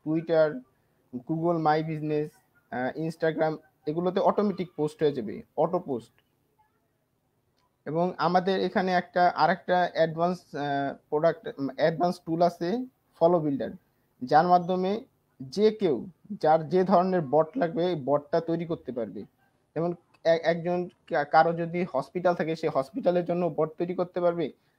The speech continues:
বা কারো যদি, আহ, একটা, আহ, school থাকে, সে স্কুলের জন্য একটা bed তৈরি করতে পারবে। এবং এটার মাধ্যমে আমরা অনেক সময় দেখি যে, আহ, Facebook-এ যে marketing করি, marketing করি বা Instagram-এ মার্কেটিং করি,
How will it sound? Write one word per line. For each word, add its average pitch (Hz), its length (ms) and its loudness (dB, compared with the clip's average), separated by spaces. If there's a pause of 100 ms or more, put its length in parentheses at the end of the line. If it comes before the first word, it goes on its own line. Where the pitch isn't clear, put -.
(160)
বা 143 160 0
কারো 160 280 4
যদি, 165 480 -6 (280)
আহ, 127 260 -4
একটা, 151 400 0
আহ, 131 840 -6 (840)
school 208 240 -4
থাকে, 160 300 -2
সে 170 280 -4
স্কুলের 185 320 -2
জন্য 180 260 0
একটা 180 200 -2
bed 143 280 -2
তৈরি 165 160 -6
করতে 170 260 -10
পারবে। - 300 -10 (1800)
এবং 165 300 0
এটার 185 220 0
মাধ্যমে 185 300 2
আমরা 180 200 4
অনেক 185 200 2
সময় 190 160 0
দেখি 185 220 2
যে, 180 240 -2 (240)
আহ, 139 300 -2
Facebook-এ 156 340 -6
যে 170 120 -4
marketing 151 520 -6
করি, 160 420 -4
marketing 139 520 -6
করি 147 240 -4
বা 147 100 -2
Instagram-এ 156 540 -4
মার্কেটিং 143 440 -4
করি, 139 220 -6